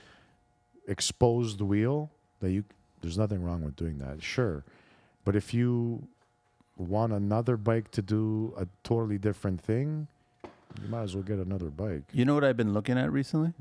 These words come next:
Speaker 1: No, what's that?
Speaker 2: A Norton detonator.
Speaker 1: Yeah.
Speaker 2: Something about that bike is just,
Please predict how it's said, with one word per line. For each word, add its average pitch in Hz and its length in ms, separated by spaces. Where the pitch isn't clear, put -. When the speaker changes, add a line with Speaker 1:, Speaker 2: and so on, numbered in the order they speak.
Speaker 1:
No, 90 180
what's 92 180
that? 50 180
Speaker 2:
A 110 80
Norton 101 580
detonator. 104 520
Speaker 1:
Yeah. 110 240
Speaker 2:
Something 151 360
about 120 240
that 113 240
bike - 360
is 101 260
just, - 600